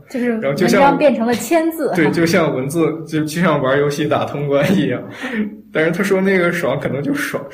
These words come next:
Speaker 2: 就持续
Speaker 1: 很短。
Speaker 2: 很短，然后他就想打下一关。
Speaker 1: <laughs> 又开始练级。
Speaker 2: 对，这个可能每个人也不一样。我刚，当然所有人都是写完之后会觉得还不错，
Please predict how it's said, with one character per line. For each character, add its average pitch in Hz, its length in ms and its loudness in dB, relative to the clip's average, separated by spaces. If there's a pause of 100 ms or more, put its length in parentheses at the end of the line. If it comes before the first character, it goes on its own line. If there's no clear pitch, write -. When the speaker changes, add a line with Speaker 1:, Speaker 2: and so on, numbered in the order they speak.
(200)
Speaker 2:
就 170 140 0
持 156 220 0
续 160 420 -2
Speaker 1:
很 247 200 -2
短。 247 200 0
Speaker 2:
很 180 200 0
短， 160 220 4 (320)
然 147 240 -2
后 175 160 2
他 160 160 -2
就 175 180 2
想 143 280 -2 (440)
打 113 180 0
下 147 280 0
一 123 120 0
关。 139 140 -4 (420)
Speaker 1:
<laughs> 277 460 0
又 269 120 0
开 240 160 2
始 233 80 0
练 220 220 2
级。 190 300 -6 (460)
Speaker 2:
对， 131 220 0 (180)
这 208 200 0
个 185 100 2
可 - 160 -4
能 156 200 0
每 127 200 0
个 143 80 0
人 156 160 0
也 131 80 -2
不 139 120 -6
一 135 100 -2
样。 151 220 0
我 120 160 -2
刚， 175 400 -4
当 190 160 2
然 185 120 0
所 196 180 -2
有 165 100 2
人 131 200 -2
都 160 80 -2
是 151 100 2
写 131 220 -4
完 110 200 -4 (360)
之 139 160 -4
后 139 240 -2
会 135 260 0
觉 117 220 -4
得 117 160 -2
还 117 160 -6
不 117 140 -8
错， 123 420 -6